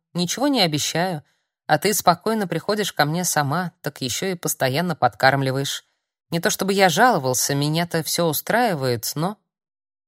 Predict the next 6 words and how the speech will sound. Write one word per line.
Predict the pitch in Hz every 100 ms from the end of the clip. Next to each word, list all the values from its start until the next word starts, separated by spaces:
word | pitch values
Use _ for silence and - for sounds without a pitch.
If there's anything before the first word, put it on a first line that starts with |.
| _ _ _
«Мы | 196
с | 220
тобой | - 226 240
сколько | 220 - - -
встречаемся? | - 190 - 185 120 117 - - _ _
Неделю? | 180 185 202 320 247